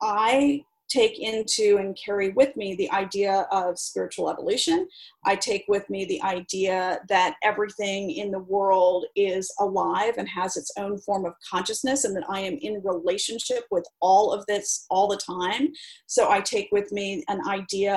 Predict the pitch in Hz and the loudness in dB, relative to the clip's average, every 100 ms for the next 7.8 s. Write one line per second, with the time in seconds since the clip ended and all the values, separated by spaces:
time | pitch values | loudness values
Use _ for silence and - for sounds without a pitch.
0 | - 202 190 185 - - 208 208 208 208 | 0 2 0 0 -6 0 6 8 6 2
1 | - 196 185 185 185 196 202 208 202 185 | -4 -4 -2 -2 -2 -2 -4 -4 -4 -2
2 | 180 175 233 269 - - - _ - 214 | 0 2 2 2 -2 -20 -20 _ -2 2
3 | 208 208 190 202 208 208 190 190 - - | 2 0 -6 -6 -4 -4 -4 -4 -6 0
4 | 208 214 233 220 214 208 220 226 226 - | 2 0 -4 0 2 4 2 0 -4 -2
5 | 233 247 - _ _ - - - 220 220 | 0 0 -4 _ _ -20 -20 -4 4 4
6 | 226 254 226 214 214 208 - - _ 196 | 4 2 2 0 0 -2 -4 -8 _ -6
7 | 185 220 226 - 202 214 214 208 | 4 4 4 0 0 2 2 -2